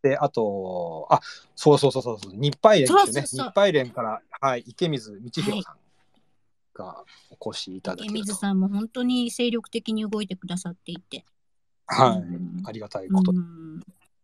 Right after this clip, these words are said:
Speaker 1: で、あとはその他、えっと、インボイス制度の中止を求める税理士の会から菊池淳税理士と。
Speaker 2: うん、うん。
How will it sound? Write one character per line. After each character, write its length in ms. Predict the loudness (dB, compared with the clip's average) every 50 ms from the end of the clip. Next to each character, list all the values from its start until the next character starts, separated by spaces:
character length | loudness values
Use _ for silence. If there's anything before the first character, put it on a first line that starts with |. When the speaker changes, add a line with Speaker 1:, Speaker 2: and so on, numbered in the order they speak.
| _ _ _
Speaker 1:
で、 140 | 2 2 2
あ 180 | 0 -4 -6
と 320 | -6 _ _ 6 6 8 8
は 140 | 8 6 4
そ 160 | 0 -4 -4
の 160 | -2 -2 -4
他、 420 | -2 -4 -8 -6 _ 2 2 2 2 -2
え 20 |
っ 20 |
と、 100 | -6 -4
イ 80 | -2 -2
ン 100 | 0 2
ボ 80 | 2 0
イ 40 |
ス 40 | 2
制 160 | 2 0 0
度 80 | 2 -2
の 60 | -6
中 140 | -4 -4 -6
止 160 | -4 -2 -4
を 40 | -4
求 180 | -4 -4 -4 -4
め 100 | -4 -4
る 60 | -2
税 140 | 0 0 0
理 140 | 0 0
士 120 | -2 -6 -10
の 80 | -10
会 240 | -2 0 0 0 0
か 100 | 0 2
ら 140 | 4 4 4
菊 280 | 2 0 -8 -16 -14 -12
池 160 | -12 -12 -10
淳 280 | -8 -6 -6 -6 -6 0
税 120 | 2 2 4
理 140 | 4 2
士 140 | -2 -4 -8
と。 60 | -4 0
Speaker 2:
う 40 | 2
ん、 40 | 2
う 20 |
ん。 40 | 2